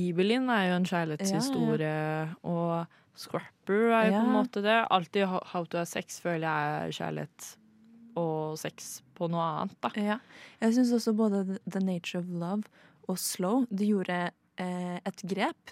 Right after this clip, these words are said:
Speaker 2: eh, begge filmene, på hver sin måte som var ganske likt, hvor liksom, ehm, i The Nature of Love så er hun hovedkarakteren, hun er jo sånn filosofiprofessor, og hun
Speaker 1: Mm.
Speaker 2: snakker veldig mye om sånn Platon og, eh, Platons tanker om kjærlighet.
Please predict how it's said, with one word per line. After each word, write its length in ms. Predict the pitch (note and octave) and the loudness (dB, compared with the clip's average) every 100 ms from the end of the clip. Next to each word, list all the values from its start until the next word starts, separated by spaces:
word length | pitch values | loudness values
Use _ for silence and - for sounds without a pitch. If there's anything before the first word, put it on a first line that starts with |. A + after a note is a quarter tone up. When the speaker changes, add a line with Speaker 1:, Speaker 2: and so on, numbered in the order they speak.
| - | -6
Speaker 2:
eh, 80 | G#3 | -2
begge 240 | G3 G#3 F#3 | 0 0 0
filmene, 360 | G3 G3+ G3+ B3 _ | -2 -2 -2 -2 _
på 140 | - F#3 | -2 0
hver 140 | F#3 | 0
sin 100 | G3 | 0
måte 280 | F#3+ F#3+ - | -2 -2 -6
som 100 | F#3+ | -4
var 80 | F#3+ | -2
ganske 240 | F#3+ - F#3 | -2 -4 -6
likt, 280 | A#3 - | -6 -6
hvor 100 | - | -4
liksom, 320 | G3+ - F#3+ F#3+ - - - - | -4 -4 -4 -4 -8 -20 -16 -6
ehm, 540 | F#3 F#3 F#3 F3+ F3+ - _ F#3+ | -2 0 -2 -4 -6 -10 _ -2
i 200 | F#3 F#3 | 0 0
The 80 | F#3+ | 0
Nature 300 | F#3 - E3+ | -2 -2 0
of 40 | |
Love 140 | G#3 A3+ | 0 0
så 140 | - | -2
er 160 | G3+ F#3+ | -2 0
hun 80 | F#3 | 0
hovedkarakteren, 640 | F#3+ F3+ F3 F#3 - F#3+ | 0 -4 -10 -10 -4 -2
hun 80 | F#3 | -2
er 140 | F#3 | -2
jo 100 | F3 | -4
sånn 80 | F3 | -6
filosofiprofessor, 1080 | - F3+ F3 F#3 - F3 F#3+ - D#3+ - C4 - - - | -6 -6 -6 -6 -6 -10 -8 -10 -10 -6 -6 -8 -12 0
og 80 | |
hun 80 | G3 | 2
Speaker 1:
Mm. 80 | G3+ | 2
Speaker 2:
snakker 300 | A#3 - G3 | 0 -6 -6
veldig 180 | F#3+ F#3 | -6 -4
mye 140 | F3+ | -6
om 80 | F#3 | -6
sånn 200 | F3 F3 F3 | -6 -8 -8
Platon 640 | - E3+ D#3+ _ E3+ F3+ | -6 -6 -8 _ -4 -4
og, 80 | F3 - | -4 -8
eh, 80 | - | -8
Platons 480 | F3+ F3 D#3+ E3 E3 | -6 -6 -6 -8 -8
tanker 320 | - F3+ F3 | -6 -6 -6
om 60 | E3+ | -8
kjærlighet. 480 | D#3+ F3+ D#3+ G#3+ | -4 -4 -2 -4